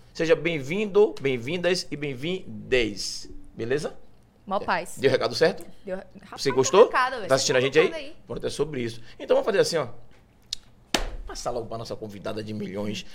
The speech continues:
Speaker 1: que é a
Speaker 2: Claro.
Speaker 1: mulher virada na porra. Lembra pra você que tá em casa assistindo, o programa hoje é assim, ó. Hoje é quinta-feira, a Thaís acabou de falar, o programa é ao vivo. Lembrando que estamos no mês das mães, nós escolhemos só as mulheres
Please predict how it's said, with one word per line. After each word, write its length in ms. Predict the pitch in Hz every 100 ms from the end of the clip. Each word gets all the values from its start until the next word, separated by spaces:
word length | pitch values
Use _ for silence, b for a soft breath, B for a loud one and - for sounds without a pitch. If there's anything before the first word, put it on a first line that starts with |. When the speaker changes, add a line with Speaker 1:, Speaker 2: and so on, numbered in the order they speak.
| B
Speaker 1:
que 80 | -
é 40 |
a 20 |
Speaker 2:
Claro. 160 | 190 151
Speaker 1:
mulher 200 | - -
virada 300 | 143 123 127
na 140 | 117
porra. 220 | 110 135 B B
Lembra 300 | 269 233 208
pra 80 | 190
você 220 | 190 190
que 60 |
tá 80 | 160
em 60 | 151
casa 240 | - 113 120
assistindo, 500 | 117 - 107 113 160
o 40 |
programa 400 | 185 180 165 139
hoje 600 | 117 120 135 - 151 202 B
é 100 | -
assim, 320 | 156 113 - 113
ó. 80 | 92 B
Hoje 160 | 170 165
é 40 |
quinta-feira, 500 | 156 185 139 - 120
a 40 | 117
Thaís 140 | 120
acabou 360 | 117 110 180 233
de 80 |
falar, 600 | - 117 101 95 98 117 -
o 80 | 160
programa 340 | 165 147 139
é 60 | 156
ao 140 | 127
vivo. 560 | 98 101 214 120 107 135 b
Lembrando 840 | - 202 170 123 139 143 165 170 160
que 220 | - 135 131
estamos 380 | 214 - 175 180
no 80 | 202
mês 260 | 190 190
das 200 | 135 113
mães, 500 | 113 123 127 135 - b b b
nós 440 | 175 185 180 190
escolhemos 640 | 196 - 185 151 143 165 170
só 200 | 196 190
as 120 | 190
mulheres 680 | 196 143 135 143 156 -